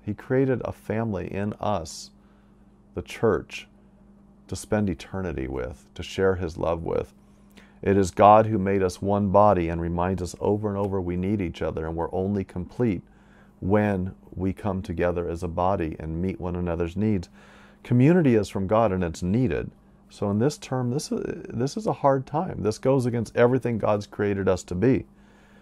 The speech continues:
We have a Christian history of Christians, a heritage of Christians in isolation who have thrived and grown in their relationship with God.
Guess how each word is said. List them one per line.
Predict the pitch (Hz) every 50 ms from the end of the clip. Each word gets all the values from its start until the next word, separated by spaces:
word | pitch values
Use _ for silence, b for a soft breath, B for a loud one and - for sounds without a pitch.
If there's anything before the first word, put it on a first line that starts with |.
| b b b b
We | 107 110
have | 120 120 117 110
a | 113
Christian | 110 - - 135 127 - - 110 107
history | 104 - - 156 156 - - - 98 87 76 - - - - b b b b b b b b b b b b -
of | - - 98 95 -
Christians, | - - 123 117 - - - 101 95 92 92
a | 92
heritage | 92 - - 131 139 156 147 123 - - 95 87
of | - 90
Christians | - - 127 117 - - 113 95 95
in | 92 82 - -
isolation | 101 104 107 - - 90 90 90 90 101 - - 98 95
who | 90 98 95
have | 95 90
thrived | - - - - - 104 113 120 117 98 92
and | 92 87 87 85
grown | - 95 90 95 110 113 110
in | 92 95
their | 92
relationship | 90 90 90 - - - 90 - - - - - - -
with | - - -
God. | - - 78 71 -